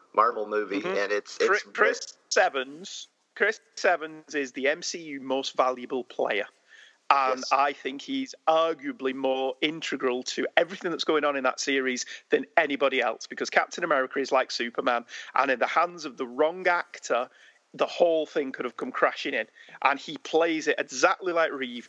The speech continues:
Speaker 2: does. He plays it straight down the line with just the right amount of earnestness,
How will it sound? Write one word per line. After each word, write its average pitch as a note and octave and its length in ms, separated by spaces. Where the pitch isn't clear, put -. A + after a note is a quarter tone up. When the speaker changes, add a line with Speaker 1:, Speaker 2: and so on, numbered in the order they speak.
Speaker 2:
does. A#2+ 280
He C#3+ 80
plays C3 320
it - 80
straight D#3+ 320
down D3+ 180
the C#3 80
line F3 480
with C#3 240
just - 400
the F3 100
right D#3+ 220
amount D3 240
of C#3+ 220
earnestness, D#3 920